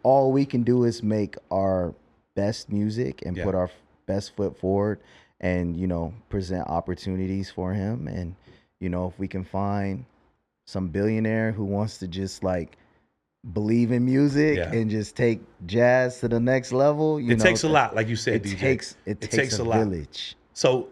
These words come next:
Speaker 2: I'm gonna take you guys to a year. I'm not even gonna say nothing. I'm just gonna say, well, twenty thirteen. We're talking about this kid. I'll just say J B.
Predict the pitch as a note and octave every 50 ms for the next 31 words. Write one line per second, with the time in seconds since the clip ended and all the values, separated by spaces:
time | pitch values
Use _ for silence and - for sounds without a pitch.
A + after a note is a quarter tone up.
0 | - - _ D3+ E3+ F3+ - - F3 D3 C#3+ C3+ C3 B2 A#2 A2 - - - A2
1 | G#2 G2+ G#2+ A2 A2 G#2 G#2+ G2+ A2 B2 B2 A#2 A2+ A2 G#2+ G#2 G#2 - - A#2
2 | G#2 G#2 G2+ G2+ G2 G#2 G#2 A2 G#2 G2 G#2+ G#2 G2+ - - A2+ A2 G#2 G2+ G2+
3 | G#2 G#2 - _ _ _ _ - - G#3 G3 F3 - - A2+ G#2 - - - -
4 | F2+ - _ _ _ _ _ _ _ _ _ _ _ _ _ _ _ _ _ D3
5 | C#3+ - F3+ E3 C#3+ D3 C#3 B2+ A2+ A#2 A2+ A2 G#2+ G#2 - - _ _ _ _
6 | _ _ - A#2 G2+ - - - G2+ E2+ - - - - _ _ _ _ _ _
7 | _ _ _ _ _ - C#3 C#3+ B2+ A#2+ A2 - G#2+ G2+ F#2 F2+ G2+ F#2 F2+ E2+
8 | D#2 D2+ -